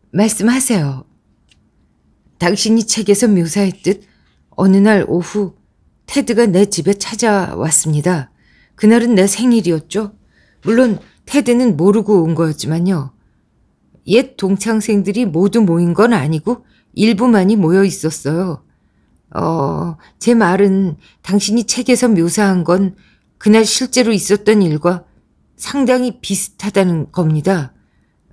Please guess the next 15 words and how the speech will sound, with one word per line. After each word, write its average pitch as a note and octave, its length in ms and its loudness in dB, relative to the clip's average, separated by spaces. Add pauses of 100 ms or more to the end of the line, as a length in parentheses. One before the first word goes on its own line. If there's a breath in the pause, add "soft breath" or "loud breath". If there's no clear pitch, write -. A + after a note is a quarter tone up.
(100)
어, - 160 -12 (100)
그와 A#3 340 2
나는, F#3+ 520 0 (460)
그러니까 B2 320 -4
우리는 G#3+ 480 2 (240 soft breath)
내 G#3 220 2
서재에서 A3 540 2
그의 G3+ 360 2
유언장과 G3 580 0
관련된 F3 560 0
얘기를 D#3+ 380 -2
나눴죠." D#3+ 720 -2 (1300)
로라가 G3 640 0
그를 D3+ 320 -2
관찰했다. E3 800 -6